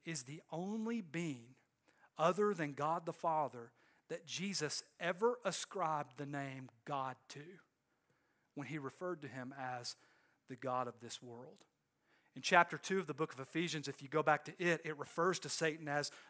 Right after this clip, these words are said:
the ruler of the kingdom of the air. So Satan is not equal to God. He's not the ruler of the universe. He's the ruler of the air on this earth, the God of this world. Chuck Swindoll gives a very clear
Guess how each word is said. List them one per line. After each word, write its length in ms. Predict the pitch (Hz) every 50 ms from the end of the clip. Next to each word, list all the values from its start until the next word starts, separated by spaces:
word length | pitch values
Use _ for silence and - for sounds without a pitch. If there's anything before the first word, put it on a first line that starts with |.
| - -
the 80 | 143 143
ruler 540 | 139 135 147 160 175 190 196 196 185 185 185
of 160 | - 160 139 127
the 60 | 135
kingdom 560 | - - - - 175 175 175 160 165 170 165
of 200 | - 170 147 123
the 140 | 139 139 - -
air. 300 | - 165 165 156 147 135 123
So 180 | - - 151
Satan 420 | 139 - - - 220 240 220 208 180
is 160 | 170 147 143
not 240 | 170 170 156 143 - - -
equal 440 | 220 254 277 - - - 208 190 185
to 120 | - 156
God. 460 | 127 147 143 135 127 127 123 127 139 - - - - - - -
He's 180 | 175 175 156
not 180 | 185 196 220 214
the 80 | 202
ruler 480 | 180 165 160 180 208 240 247 262 262 254
of 200 | - 220 185 160
the 80 | 165 160
universe. 580 | 160 208 247 240 196 151 160 156 160 160 -
He's 160 | - 185 160
the 120 | 139 160 160
ruler 680 | 147 135 143 160 190 214 240 254 247 254 254 262 254 - -
of 120 | 165 151
the 180 | 143 175 170 175 -
air 420 | 180 196 214 190 165 151 147 143 - - - - - - _ -
on 300 | 165 175 180 180 175 165 143
this 300 | 165 170 160 156 - - -
earth, 240 | 180 175 156 - -
the 80 | 151 139
God 340 | 127 127 147 151 151 156
of 100 | 151 135
this 240 | 123 139 131 - -
world. 440 | 135 143 160 151 135 - - - - _ _ _ - - - - - - -
Chuck 220 | - - 196 190
Swindoll 640 | - - - 196 202 208 170 165 160 156 156 151 -
gives 200 | - 165 156 -
a 60 | 156
very 380 | 135 - - 160 170 185 208 208
clear 420 | - - - - 196 190 190 175